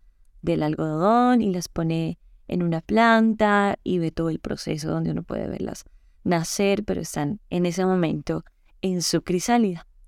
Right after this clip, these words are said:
Y yo todos los días las revisaba para saber si llegaba el día de verla nacer. Pero entonces me fui de viaje y al regresar noté que tristemente había muerto, no nació.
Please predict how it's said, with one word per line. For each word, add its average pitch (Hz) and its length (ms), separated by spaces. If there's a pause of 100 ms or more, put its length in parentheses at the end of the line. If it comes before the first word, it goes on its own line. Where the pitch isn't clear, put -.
(600)
Y 254 100
yo 240 140
todos 269 180
los 277 160
días 214 400
las 214 220
revisaba 180 480
para 190 200
saber 180 280
si - 320
llegaba 180 480
el 165 80
día - 260 (840)
de 170 420
verla 165 440
nacer. 160 360
Pero 202 160
entonces 202 480
me 208 160
fui 180 160
de 170 80
viaje 185 480 (480)
y 202 120
al 185 120
regresar 170 500
noté 175 540 (100)
que 180 420
tristemente 147 680
había 151 220
muerto, 302 400 (200)
no 160 160
nació. 151 440